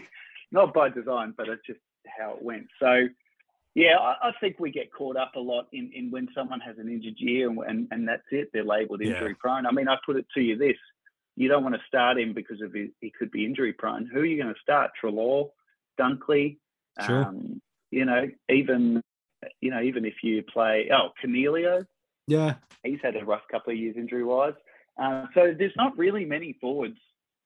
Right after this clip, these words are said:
Speaker 1: o-, of that top echelon, even a
Speaker 2: Yeah,
Speaker 1: Chad
Speaker 2: sure.
Speaker 1: Wingard, if you wanted to have a go at him, he's had
Speaker 2: Yeah.
Speaker 1: trouble. So
Speaker 2: No.
Speaker 1: I think,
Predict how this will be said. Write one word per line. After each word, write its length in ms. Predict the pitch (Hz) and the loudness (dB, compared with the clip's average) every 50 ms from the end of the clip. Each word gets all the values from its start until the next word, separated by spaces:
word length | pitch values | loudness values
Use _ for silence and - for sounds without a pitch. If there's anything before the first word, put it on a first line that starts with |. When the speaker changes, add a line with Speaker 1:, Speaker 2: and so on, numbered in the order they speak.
| _ _ - | _ _ -8
Speaker 1:
o-, 100 | 123 120 117 127 156 | -8 -8 -6 -2 0
of 180 | 143 135 120 117 | 0 0 -2 -2
that 240 | 131 113 104 98 - _ _ - | -4 -4 -4 -4 -10 _ _ -10
top 180 | - 123 107 - - - | -8 -8 -8 -8 -12 -14
echelon, 500 | 123 113 - - 117 101 98 107 123 135 | -14 -14 -12 -12 -12 -12 -10 -12 -10 -8
even 220 | 160 165 139 110 | -8 -8 -8 -6
a 60 | 85 - | -2 0
Speaker 2:
Yeah, 140 | 170 226 277 | 2 2 2
Speaker 1:
Chad 140 | - - | 2 0
Speaker 2:
sure. 160 | - - 185 220 | -2 -2 0 0
Speaker 1:
Wingard, 420 | 254 143 151 147 143 139 143 143 | 0 2 2 2 2 2 2 0
if 80 | 131 - - | -4 -8 -8
you 80 | - 127 | -6 -6
wanted 160 | 127 123 120 | -6 -4 -4
to 60 | 127 | -4
have 80 | 120 113 | -4 -4
a 40 | 113 | -2
go 240 | 110 131 131 123 117 | 2 4 4 6 4
at 80 | 117 | 2
him, 240 | 127 135 156 175 165 | 0 -2 -4 -4 -2
he's 300 | 139 131 160 170 151 123 - _ _ _ _ _ _ - - | -4 -2 -2 -4 -6 -8 -12 _ _ _ _ _ _ -18 -12
had 140 | 117 104 95 | -8 -2 2
Speaker 2:
Yeah. 200 | 113 139 127 95 | 4 4 4 2
Speaker 1:
trouble. 280 | 107 107 120 147 156 - - | 0 -4 -6 -6 -8 -8 -4
So 220 | - 127 117 113 - _ - 123 | 0 0 0 0 -2 _ -6 0
Speaker 2:
No. 240 | 120 135 120 92 - _ - - - - - - | 0 0 0 0 -4 _ -14 -10 -6 -2 2 4
Speaker 1:
I 120 | 123 127 | 4 4
think, 300 | 131 - 156 156 147 - | 4 2 2 0 0 0